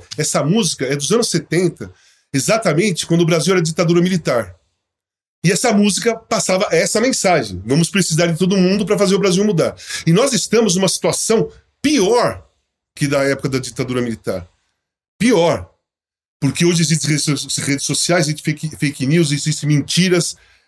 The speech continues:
é, covardias, crueldades, perversidades, né? De, do governo federal. Então hoje, mais do que nunca, nós estamos precisando de todo mundo mesmo. Hoje, mais do que nunca, um mais um vai ser mais que dois. Você entendeu?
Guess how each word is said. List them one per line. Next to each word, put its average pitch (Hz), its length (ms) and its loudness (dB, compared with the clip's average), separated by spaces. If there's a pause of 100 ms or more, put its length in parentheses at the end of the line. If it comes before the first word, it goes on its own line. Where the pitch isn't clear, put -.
(120)
é, 131 640 2
covardias, 165 760 2
crueldades, 156 600 0
perversidades, 147 1080 -2 (100)
né? 160 200 -2 (300)
De, 120 360 -2
do 151 160 2
governo 185 420 2
federal. 175 500 0 (240)
Então 180 300 2
hoje, 196 420 4
mais 254 240 2
do 269 120 -2
que 190 120 0
nunca, 202 380 2
nós 175 120 2
estamos 277 200 0
precisando 170 420 0
de 147 80 -2
todo 147 240 0
mundo 123 360 0
mesmo. 101 280 -4 (240)
Hoje, 220 320 2
mais 247 200 2
do 247 80 -6
que 180 120 0
nunca, 240 400 2
um 254 180 4
mais 170 280 2
um 262 200 2
vai 160 200 0
ser 254 240 0
mais 233 240 2
que 262 140 0
dois. 214 580 0 (240)
Você - 160 -4
entendeu? 127 400 -2